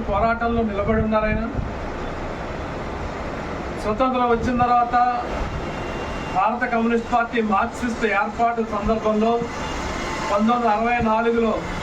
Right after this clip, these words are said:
భారత కమ్యూనిస్ట్ పార్టీ మార్క్సిస్ట్ సిపిఎం ఏర్పాటు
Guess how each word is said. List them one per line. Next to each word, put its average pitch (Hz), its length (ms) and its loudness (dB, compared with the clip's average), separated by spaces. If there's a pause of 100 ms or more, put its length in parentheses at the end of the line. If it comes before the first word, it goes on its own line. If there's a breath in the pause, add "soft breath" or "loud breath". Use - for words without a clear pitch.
(680)
భారత 233 420 2
కమ్యూనిస్ట్ 233 360 2
పార్టీ 233 240 2 (100)
మార్క్సిస్ట్ 233 480 0 (100)
సిపిఎం 233 560 2
ఏర్పాటు 226 340 0